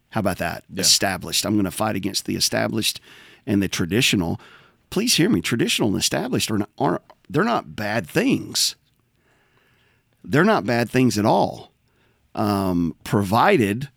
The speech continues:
Speaker 1: they've not become God.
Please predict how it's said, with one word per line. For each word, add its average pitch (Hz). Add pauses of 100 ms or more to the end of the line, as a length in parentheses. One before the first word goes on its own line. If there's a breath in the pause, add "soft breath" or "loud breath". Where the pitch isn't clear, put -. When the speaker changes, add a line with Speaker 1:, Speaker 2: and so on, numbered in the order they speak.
(840)
Speaker 1:
they've 104
not 110
become 101 (720)
God. 147